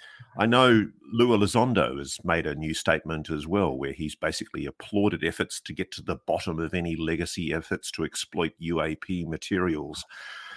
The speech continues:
And he said, "Not just looking at Lockheed Martin,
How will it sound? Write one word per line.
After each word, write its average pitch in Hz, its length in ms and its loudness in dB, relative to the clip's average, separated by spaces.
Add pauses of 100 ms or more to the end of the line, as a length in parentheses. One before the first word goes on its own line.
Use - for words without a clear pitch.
(240)
And 80 140 -2
he 82 160 -4
said, 92 360 2 (200)
"Not 117 220 -2
just - 200 -2
looking 101 300 -2
at - 180 -8
Lockheed 92 540 0
Martin, 98 640 2